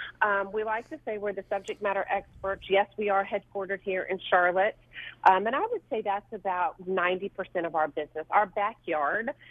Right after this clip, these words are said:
as I call it, is very important to us.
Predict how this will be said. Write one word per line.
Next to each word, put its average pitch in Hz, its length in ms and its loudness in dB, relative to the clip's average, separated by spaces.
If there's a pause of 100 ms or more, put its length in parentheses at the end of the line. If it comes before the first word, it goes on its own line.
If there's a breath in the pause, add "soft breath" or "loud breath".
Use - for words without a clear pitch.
(160 soft breath)
as 190 160 6
I 190 140 2
call 202 320 6
it, 208 100 -2
is 180 220 -2
very 180 240 2
important 180 560 -6
to 208 180 0
us. 214 240 2